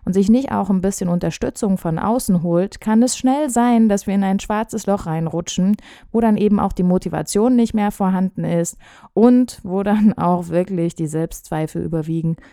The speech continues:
und man sein Business dann vielleicht komplett aufgibt. Es soll ja aber genau das Gegenteil der Fall sein. Wir wollen uns ja von unseren Selbstzweifeln entfernen und,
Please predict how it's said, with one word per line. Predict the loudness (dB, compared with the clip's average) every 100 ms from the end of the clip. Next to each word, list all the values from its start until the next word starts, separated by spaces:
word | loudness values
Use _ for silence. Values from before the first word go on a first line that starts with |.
| _
und | -4
man | -2 -2
sein | -2 -4
Business | -4 -6 -6 -6
dann | -8 -8
vielleicht | -8 -10 -10 -10
komplett | -10 -8 -8 -10 -10
aufgibt. | -10 -10 -14 -16 _ _ _ _ _ _ _ _ -10
Es | -4
soll | -2 0
ja | -2
aber | -2 -2 -2 -4 -6 _ _ _
genau | -4 -2 0 -2 -2
das | -6 -6
Gegenteil | -6 -4 -4 -6 -10 -10 -8 -10 -12 _ -14
der | -14
Fall | -12 -14 -14 -12
sein. | -12 -10 -8
Wir | -6 -4
wollen | 0 0
uns | 0 -2
ja | -4 -4
von | -4
unseren | -4 -4 -6 -6
Selbstzweifeln | -6 -6 -8 -8 -4 -2 -2 0 -2 -4 -20 _ -10
entfernen | -8 -6 -8 -2 2 4 2 -2 -14 _ 0
und, | 2 4 0 -8